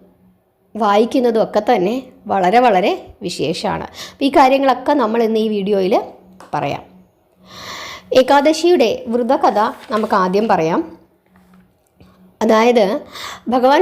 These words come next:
ശ്രീകൃഷ്ണനോട് അർജുനൻ ഈ വരുധിനി ഏകാദശിയുടെ പ്രാധാന്യത്തെപ്പറ്റി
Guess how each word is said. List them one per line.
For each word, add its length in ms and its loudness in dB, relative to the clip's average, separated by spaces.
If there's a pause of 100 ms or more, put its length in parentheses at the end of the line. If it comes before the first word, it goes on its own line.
ശ്രീകൃഷ്ണനോട് 800 2 (260)
അർജുനൻ 440 2 (300)
ഈ 40 -2 (100)
വരുധിനി 480 4 (160)
ഏകാദശിയുടെ 800 0
പ്രാധാന്യത്തെപ്പറ്റി 1000 0